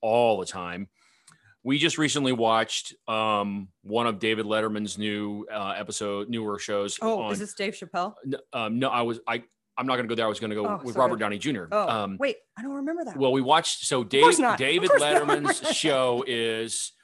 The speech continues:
Speaker 1: My Next Guest Is.
Speaker 2: Oh, it's so good.
Speaker 1: Um, it's a really
Speaker 2: Is
Speaker 1: good
Speaker 2: that
Speaker 1: show.
Speaker 2: Netflix?
Speaker 1: It's on Netflix,
Speaker 2: Yeah.
Speaker 1: and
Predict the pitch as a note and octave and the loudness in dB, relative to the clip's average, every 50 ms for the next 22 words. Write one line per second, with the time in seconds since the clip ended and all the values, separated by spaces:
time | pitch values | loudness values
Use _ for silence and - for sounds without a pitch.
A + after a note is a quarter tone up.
0 | _ - A#2+ B2 B2 A#2+ B2 B2+ C3+ - - - A#2 B2+ B2 A#2 - - - - | _ -4 -4 -2 -2 -2 -2 -4 -4 -4 -6 -6 -4 -4 -4 -4 -4 -8 -10 -8
1 | A2+ G#2 F2+ D#2 D#2+ - - - - _ _ _ - F#3+ G3 G3 F#3+ - - - | -8 -8 -8 -8 -6 -6 -6 -6 -8 _ _ _ -10 -6 -6 -6 -8 -8 -10 -8
2 | F#3+ F3 E3+ F3 E3+ E3+ E3 B2 A#2 A#2 A#2 A2 A2+ A#2 - B2 - A#2+ A#2+ B2+ | -6 -6 -6 -6 -6 -4 0 0 2 2 2 2 0 -2 -4 -4 -4 -2 0 2
3 | C#3+ D#3+ E3+ E3+ E3 A#3+ A#3 D#3 C#3+ C3+ C3+ C3 B2 D4 D4 - - - _ _ | 2 4 4 2 2 2 4 4 6 6 4 4 2 0 -2 -4 -14 -20 _ _
4 | _ - - B2+ B2 C#3 D#3 D3 C3+ - - C3+ C3 B2+ E3+ D#3+ - - C3 B2 | _ -8 -4 -2 0 0 2 2 0 0 0 -2 -2 -2 -2 -4 -4 -2 -2 0
5 | A#2+ A#2+ | 0 -2